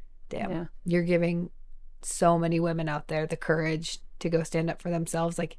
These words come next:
Speaker 1: it is a, I was getting emotional, too, during the whole show because it's so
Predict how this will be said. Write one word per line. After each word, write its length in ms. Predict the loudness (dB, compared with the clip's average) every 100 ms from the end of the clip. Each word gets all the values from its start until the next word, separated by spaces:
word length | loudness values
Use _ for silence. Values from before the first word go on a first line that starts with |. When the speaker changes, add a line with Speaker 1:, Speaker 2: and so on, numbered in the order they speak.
| -14 -14 -14 -14 -6 4
Speaker 1:
it 120 | 6
is 140 | 6
a, 120 | 4 10
I 180 | 12 12
was 140 | 12
getting 200 | 8 6
emotional, 440 | 4 0 0 0 2
too, 200 | 6 6
during 260 | 6 4
the 80 | 4
whole 440 | 6 8 8 4 -4 -12 -12 -10
show 320 | 2 8 8
because 340 | 8 2 0 0
it's 400 | -2 -4 -6 -8 -10 -8
so 560 | -6 0 6 8 8